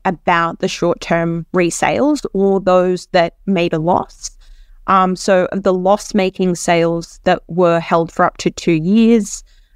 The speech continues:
um, the median loss was about thirty thousand. Um, there was also a strong profit within that as well. So the median gains from those two-year resales was about seventy-five thousand,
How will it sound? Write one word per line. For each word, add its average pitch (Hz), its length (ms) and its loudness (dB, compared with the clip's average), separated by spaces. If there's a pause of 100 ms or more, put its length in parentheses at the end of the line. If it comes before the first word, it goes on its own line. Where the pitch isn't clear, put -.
um, 165 360 2
the 190 100 0
median 185 400 2
loss 170 260 -6
was 175 460 -2
about 170 260 -2 (200)
thirty 127 240 0
thousand. - 720 -6 (380)
Um, 185 260 2
there 285 100 2
was 302 140 -2
also 339 640 2 (100)
a 214 80 -2
strong 185 640 -2
profit - 680 -2
within 208 280 2
that 202 180 2
as 190 160 -6
well. 220 300 2
So 196 200 0
the 185 120 -2
median 196 400 0
gains 185 560 0
from 240 180 2
those 233 260 2
two-year 233 380 2
resales 220 640 0
was 190 160 0
about 170 320 -2
seventy-five 160 840 -6
thousand, 277 640 2